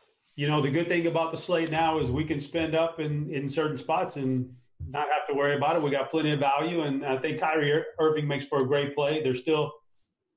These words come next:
you know, they wanna win the game. Both teams wanna win the game. It'll be one of the few, like, competitive games where they, both teams wanna win and they're not just tanking away.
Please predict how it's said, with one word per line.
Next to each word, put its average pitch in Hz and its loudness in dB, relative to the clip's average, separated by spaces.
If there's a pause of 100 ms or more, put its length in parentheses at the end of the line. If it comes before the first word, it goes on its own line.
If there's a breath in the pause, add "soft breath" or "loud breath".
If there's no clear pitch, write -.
(100)
you 135 -2
know, 139 0
they 135 2
wanna 165 4
win 180 4
the 170 4
game. 135 0
Both 180 2
teams 175 0
wanna 151 0
win 151 -2
the 170 -2
game. 139 0
It'll 139 -4
be 139 -2
one 156 -2
of 147 -2
the 135 0 (140)
few, 196 0
like, 143 -4 (380)
competitive 165 0
games 165 2
where 135 0
they, 131 2
both 135 -4
teams 135 0
wanna 143 2
win 127 2
and 131 2
they're 127 4
not 131 2
just 127 -4
tanking 131 -2
away. 123 0